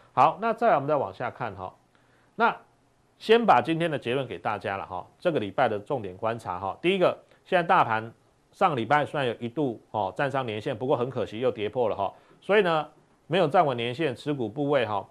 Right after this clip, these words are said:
不要拉太高哦，维持五成，甚至稍微更低一点，三成，O，都 OK。然后呢，其实这几天有个现象哦，只要稍微盘中有一些强势股拉起来，像昨天哦，阳明哦，准备要配这个股息的同时呢，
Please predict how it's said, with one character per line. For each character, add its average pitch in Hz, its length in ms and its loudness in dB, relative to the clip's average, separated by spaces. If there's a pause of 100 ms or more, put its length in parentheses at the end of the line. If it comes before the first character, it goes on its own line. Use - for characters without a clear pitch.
(160)
不 123 80 -4
要 135 100 6
拉 123 160 2
太 123 160 -6
高 110 300 0 (120)
哦， 107 280 0 (120)
维 135 160 2
持 135 320 -4
五 110 140 -6
成， 101 260 -6
甚 156 180 -4
至 139 100 -4
稍 139 200 2
微 120 100 4
更 127 220 -4
低 127 160 -6
一 123 40 -6
点， 107 180 -4
三 143 220 -2
成， 107 260 -8
O， 151 320 2
都 156 160 4
OK。 147 320 -2 (360)
然 165 140 6
后 247 120 8
呢， 196 180 4
其 202 120 2
实 185 140 4
这 202 140 4
几 143 120 0
天 143 200 0
有 120 60 2
个 120 80 2
现 123 220 -2
象 117 160 2
哦， 92 140 -4
只 143 120 -2
要 190 120 8
稍 180 220 4
微 156 100 4
盘 139 200 -2
中 151 160 0
有 123 60 0
一 113 40 0
些 139 120 -2
强 117 200 -6
势 127 100 -8
股 104 160 -6
拉 117 160 2
起 110 100 -10
来， 92 60 -6
像 143 180 -4
昨 117 200 -2
天 123 220 0 (500)
哦， 110 220 2
阳 139 200 2
明 117 280 -4 (680)
哦， 120 260 4
准 113 180 -4
备 165 140 4
要 160 220 8
配 151 240 0
这 156 120 -4
个 123 300 2
股 107 200 -8
息 117 180 -8
的 120 100 0
同 117 200 -6
时 113 160 -6
呢， 110 200 -6